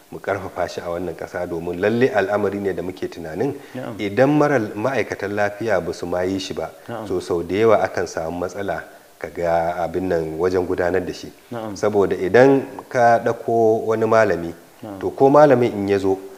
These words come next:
Speaker 2: Na'am.
Speaker 1: sai ya yi ƙoƙari ya, ya bincika ya ji.
Speaker 2: Na'am.
Speaker 1: Shin wannan mara lafiyan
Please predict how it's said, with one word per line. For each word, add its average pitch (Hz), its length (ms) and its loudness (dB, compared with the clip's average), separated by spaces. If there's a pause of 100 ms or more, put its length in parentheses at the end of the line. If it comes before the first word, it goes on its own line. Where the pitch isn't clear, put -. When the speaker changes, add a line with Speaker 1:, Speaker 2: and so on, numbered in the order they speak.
Speaker 2:
Na'am. 110 100 -10
Speaker 1:
sai 123 180 6
ya 127 140 8
yi 139 60 6
ƙoƙari 107 440 0
ya, 110 160 2 (140)
ya 113 320 4
bincika 98 540 -2
ya 85 160 4
ji. 85 180 -6 (220)
Speaker 2:
Na'am. 107 180 -8
Speaker 1:
Shin 147 220 2
wannan 135 260 0
mara 127 180 0
lafiyan 117 440 0